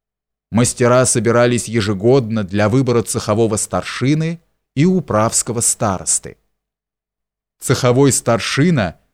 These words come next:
заседал в городской думе и представлял о нуждах цеха. Но главной его обязанностью было внутреннее управление цехом. Управский старшина с товарищами –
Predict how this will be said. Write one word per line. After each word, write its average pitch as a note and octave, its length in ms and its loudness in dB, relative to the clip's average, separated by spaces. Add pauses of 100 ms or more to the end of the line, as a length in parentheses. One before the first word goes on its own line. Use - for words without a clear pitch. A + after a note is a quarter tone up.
(180)
заседал B2+ 600 2
в G#2+ 60 -2
городской A2+ 560 2
думе F3 560 0 (400)
и F#3+ 100 2
представлял C3+ 760 2
о A2+ 80 2
нуждах A2+ 460 -2
цеха. - 580 -4 (840)
Но B2+ 220 4
главной C#3 520 2
его A2 220 2
обязанностью G2 960 0 (280)
было D3+ 320 4
внутреннее D3+ 680 2
управление A2+ 800 0
цехом. E2+ 640 -4 (1160)
Управский C3 600 2
старшина B2+ 640 0
с - 100 0
товарищами – A2 840 0